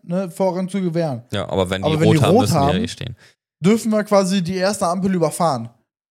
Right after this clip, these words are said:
Speaker 1: So, und wenn dann allerdings, und dann kommt die Haltestelle und na, direkt hinter der Haltestelle ist dann der, der Rechtsabbiegerstreifen. Quasi die Haltestelle ist quasi auf der Straße. So, und dann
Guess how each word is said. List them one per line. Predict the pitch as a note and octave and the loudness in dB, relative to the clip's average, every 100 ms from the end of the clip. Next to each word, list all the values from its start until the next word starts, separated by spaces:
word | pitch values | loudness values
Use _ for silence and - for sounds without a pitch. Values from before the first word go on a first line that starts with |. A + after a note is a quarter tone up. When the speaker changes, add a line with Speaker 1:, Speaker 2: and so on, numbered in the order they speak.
| _ _ - | _ _ -4
Speaker 1:
So, | D3 C3 A#2 - _ | 0 0 -4 -12 _
und | C#3 | -4
wenn | E3+ | 0
dann | F3 F3 | 0 -2
allerdings, | D#3 E3 D#3 G3+ G#3+ - - _ _ _ - | 0 0 0 -4 -6 -10 -16 _ _ _ -6
und | E3+ | -4
dann | F3+ | -2
kommt | G3 F3 | -2 -2
die | F3 | -2
Haltestelle | F#3 F3 - B2+ B2 A#2+ | 0 -2 -4 -4 -4 -4
und | D3 D3 | -6 -4
na, | E3 | -4
direkt | D#3 D#3 A3+ B3 - _ _ _ _ _ _ _ _ _ _ _ _ _ _ _ _ _ _ _ _ _ C#3+ | -4 -2 -2 -4 -14 _ _ _ _ _ _ _ _ _ _ _ _ _ _ _ _ _ _ _ _ _ -2
hinter | F3 A3+ | 2 4
der | F3 | 4
Haltestelle | F3+ F#3+ - G3+ G3+ | 0 0 -2 0 2
ist | G3+ G3+ | 2 2
dann | F#3+ | 0
der, | F3+ F3+ F3 E3 - | 2 2 2 0 -2
der | E3 D#3+ | 2 2
Rechtsabbiegerstreifen. | G3 F3+ C3 B2+ B2 A#2+ A#2 A#2 - A2 _ _ _ _ - | 2 0 -4 -4 -6 -4 -6 -6 -8 -16 _ _ _ _ -2
Quasi | D3+ D#3 | 0 0
die | D#3+ | 0
Haltestelle | E3+ F3+ F#3+ F3 | 0 0 0 0
ist | F3 - | -2 0
quasi | D#3+ D#3+ | 0 0
auf | D#3+ C#3+ - | 0 -2 0
der | D#3 | -2
Straße. | D3+ C3 C3+ C#3 A2 - _ _ _ _ _ _ | -2 -4 -2 -4 -10 -16 _ _ _ _ _ _
So, | - C#3 B2+ | -4 -2 -2
und | - D3+ D3+ | -4 -4 0
dann | F3+ G3 | 0 0